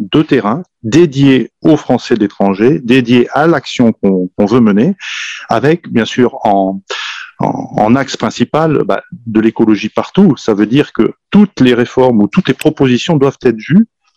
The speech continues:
en fonction de, justement, de ce, ce risque du changement climatique. Enfin, c'est, c'est même pas un risque, c'est <laughs> de l'effet du changement climatique. Et donc, euh, c'est un axe important. C'est-à-dire que ça va être le, le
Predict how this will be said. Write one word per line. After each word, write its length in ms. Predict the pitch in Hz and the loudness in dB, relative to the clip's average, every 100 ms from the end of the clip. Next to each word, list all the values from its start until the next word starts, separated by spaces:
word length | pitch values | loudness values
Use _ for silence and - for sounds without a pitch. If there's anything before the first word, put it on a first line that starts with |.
| _ | _
en 160 | - 120 | -2 -2
fonction 560 | - 135 - 156 170 | 2 0 0 0 2
de, 380 | 139 123 135 151 139 | 2 2 2 0 -4
justement, 420 | 113 - 151 127 | -10 -2 0 0
de 100 | 98 | -2
ce, 420 | - 107 101 104 | 0 2 4 2
ce 160 | 101 - | 0 0
risque 300 | 104 117 110 | 0 0 0
du 120 | 98 | -2
changement 340 | - 98 101 - | -2 -2 -2 -2
climatique. 300 | - - - | -4 -6 -2
Enfin, 120 | 107 | 0
c'est, 200 | 95 90 | 0 0
c'est 80 | 92 | 0
même 120 | 87 | 0
pas 100 | 90 | 0
un 80 | 90 | 0
risque, 200 | 139 - | 0 0
c'est 140 | 104 | 0
<laughs> 500 | - - - - - | 0 -2 -4 -6 -4
de 140 | - - 110 | -2 0 0
l'effet 260 | 117 135 | 0 2
du 100 | 120 | 0
changement 300 | - 110 117 | 2 2 2
climatique. 520 | 117 117 110 - 220 - - - - - - | 2 2 0 0 -4 -4 -14 -10 -10 -6 -2
Et 100 | 113 | 2
donc, 280 | 131 127 | 2 2
euh, 260 | 117 104 - | 2 2 0
c'est 360 | - - 110 - - | -8 -4 -4 -4 -6
un 140 | 107 | -2
axe 240 | 120 - - - | -2 -2 -10 -4
important. 480 | 127 143 - 131 | -2 -2 -2 -2
C'est-à-dire 340 | 95 110 - 123 | -2 -6 -2 -4
que 60 | |
ça 140 | - 101 | 0 0
va 80 | 117 | 0
être 140 | - | 2
le, 380 | 104 95 92 - - - | 2 2 2 -2 -8 -6
le 120 | - | -6